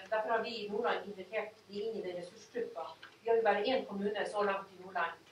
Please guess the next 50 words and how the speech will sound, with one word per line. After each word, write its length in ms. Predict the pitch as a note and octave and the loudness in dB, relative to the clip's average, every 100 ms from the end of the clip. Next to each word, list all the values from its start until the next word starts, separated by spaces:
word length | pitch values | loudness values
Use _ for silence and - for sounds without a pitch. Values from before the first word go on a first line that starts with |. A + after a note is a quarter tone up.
| - - _ | -20 -20 _
Vi 60 | F#3+ | -6
har 80 | F#3 | 0
en 100 | G#3 | 0
annen 140 | G#3+ | 0
kommune 240 | G3 G3 F#3+ | -2 -2 -2
som 100 | F#3+ | 2
jobber 360 | A3+ A#3 - - | 2 6 6 6
med 120 | D#3 | 2
å 60 | |
komme 160 | F3 F3+ | -2 -10
inn 140 | F3+ | -16
i 60 | - | -6
forvaltningsområdet, 640 | F3 F3+ G3 - F#3 E3+ | -4 -4 -8 -10 -6 -4
men 120 | E3 E3 | -6 -2
vi 80 | - | 4
har 140 | - | 4
bare 180 | E3+ - | 4 0
én 260 | A3 - - - | -2 -2 -2 -12
i 60 | G3+ | -12
Nordland, 280 | F#3+ F3+ F3 | -10 -10 -10
det 80 | E3+ | -12
er 60 | - | -14
Tysfjord. 400 | C4 - - - - - - - - _ | -12 -12 -16 -18 -20 -20 -20 -20 -20 _
Eh, 580 | - F3 - F#3 F#3 F3 F#3+ | -4 -2 -2 -2 -2 -2 0
men 300 | G#3+ G#3+ F#3+ | 0 0 -4
som 220 | - G3+ | -6 -4
også 240 | G3+ - G3 | -4 -6 -6
Sametingets 800 | G3 G3 G3+ F#3+ E3 E3 E3 - - - - _ - | -4 -4 -4 -4 0 0 -2 -14 -20 -20 -20 _ -10
representanter 600 | - - G#3 G#3 F#3 F3+ | -10 -6 -4 -2 -2 -2
påpeker 640 | G3+ G3+ G3+ - E3+ E3+ | -4 -2 -4 0 0 4
gjerne, 260 | F#3 A3+ G3+ | 4 4 2
og 60 | F3+ | -4
som 120 | F#3 | -6
vi 140 | G3+ G3+ | -12 -10
kjenner 260 | F#3 F3+ | -10 -8
godt 220 | - - G3+ | -8 -10 -10
til 100 | - | -10
hos 120 | - | -8
Fylkesmannen, 500 | A3+ - B3 - - | -10 -12 -6 -6 -6
så 60 | F3+ | -6
har 100 | F#3 F3 | -6 -6
vi 100 | E3+ - _ _ _ F#3+ | -14 -20 _ _ _ -6
mange 260 | F#3+ G3 G3+ | -4 -2 -2
andre 360 | G#3+ A3 A3 E3 - | -4 -2 0 0 -2
kommuner 440 | F3+ F#3 G3+ E3 E3+ | -12 -10 -8 -8 -12
i 60 | E3 | -10
våre 180 | F3+ F3 | -8 -8
fylker 340 | A#3 - E3 E3+ | -8 -10 -12 -14
som 120 | F3 | -4
har, 160 | E3 | -4